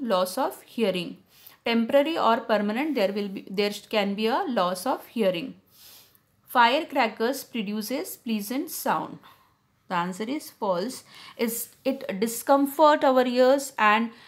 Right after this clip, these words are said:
it is very loud? So it is not pleasant, it is unpleasant sound. So firecracker produces pleasant sound. The answer is false. Next is, we should not blow horn near a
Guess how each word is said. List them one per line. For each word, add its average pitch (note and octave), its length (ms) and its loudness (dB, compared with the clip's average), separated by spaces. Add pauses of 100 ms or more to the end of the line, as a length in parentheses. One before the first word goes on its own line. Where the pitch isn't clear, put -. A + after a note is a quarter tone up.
(120)
it A3+ 140 -8
is B3 140 0
very A3 240 0
loud? A3 680 0 (120)
So C4+ 280 -4
it C#4 140 -8
is D#4 280 -8
not B3 600 2
pleasant, B3+ 460 -2
it A3 80 -6
is C4 200 -2
unpleasant A#3+ 720 0
sound. F3 480 -2 (400)
So C#4+ 180 -6
firecracker G#3 880 2 (100)
produces A3 480 -4
pleasant G#3+ 480 -6
sound. B3+ 440 -4
The A3 280 2
answer F#3+ 360 -8
is A3 280 -12
false. - 640 -8 (1300)
Next C4+ 360 -6
is, G4+ 320 -4 (340)
we D4+ 160 -2
should D#4+ 260 -4
not A3+ 380 2
blow G#3 240 2
horn A3+ 680 0
near G#3 440 -2
a B3 240 2